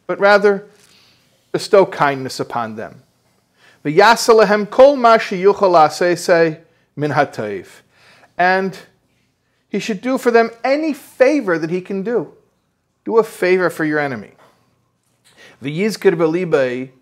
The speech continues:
shetei altoi v'nizkei b'yad abeda yisale." And he should remember that his well-being and his injury are in the hands of the Creator. May he be exalted. What's the point here? The point is,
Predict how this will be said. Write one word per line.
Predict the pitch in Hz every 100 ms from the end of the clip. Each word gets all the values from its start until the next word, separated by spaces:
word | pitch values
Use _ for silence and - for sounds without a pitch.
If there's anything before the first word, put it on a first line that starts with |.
| _
shetei | - 151 - 127 -
altoi | 151 202 202 - 117 110
v'nizkei | 117 127 180 190 - 190 196 196
b'yad | 123 135 135
abeda | 127 135 156 147
yisale." | 127 - 95 80 - _ _ _ - -
And | 151
he |
should | 147 190
remember | 196 208 262 294 143 120 165 - _ _ _ _ _ -
that | 143 156 160 156 -
his | 196 180
well-being | 185 180 170 190 196
and | 175
his | 170 175
injury | 185 202 226 247 233 _ _ _ -
are | 147
in | 160
the | 160
hands | 185 233 185 175 180 - -
of | 143
the | 147
Creator. | - 156 147 123 123 -
May | 131 127
he | 127
be | 107 113 117 _
exalted. | 120 123 113 107 98 - -
What's | 160 -
the | -
point | 113 98
here? | 104 - _ _ _ _ _ _ _ _ _ _ _ _ _ _ _ _ -
The | 131
point | 180 202 170 -
is, | 151 120 107 -